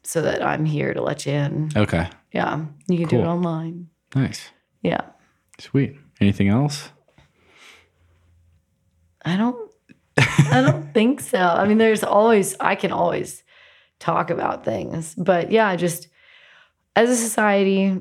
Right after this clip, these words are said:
Speaker 1: remembering that minus the few true sociopaths, we're all doing what we think is best.
Speaker 2: Hmm.
Speaker 1: Having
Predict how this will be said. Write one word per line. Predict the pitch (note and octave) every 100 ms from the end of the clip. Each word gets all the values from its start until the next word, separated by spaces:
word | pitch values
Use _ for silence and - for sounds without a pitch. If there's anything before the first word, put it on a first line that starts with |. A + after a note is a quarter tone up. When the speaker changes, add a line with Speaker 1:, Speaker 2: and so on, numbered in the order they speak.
| -
Speaker 1:
remembering | F#3 F#3+ F#3+ F#3 F#3 F#3 F3
that | F3 E3+ - - -
minus | F#3+ F#3 F#3+ G3 F#3+
the | - F3+
few | - F#3 F#3 F#3
true | F3+ F#3 F3+
sociopaths, | F3+ E3+ E3 E3 D#3+ E3 D#3 D#3 D3+ C#3+ - _ - _ _
we're | - - -
all | E3+ E3+ F3 F3 F3
doing | F3+ E3+ E3 E3
what | D#3+ -
we | E3
think | E3 E3 E3+
is | D#3+
best. | - - - C#3+ - - - _ _ _ _ _ _ -
Speaker 2:
Hmm. | A2+ G2 F#2 - _ _
Speaker 1:
Having | - F3 F3 E3+ E3 -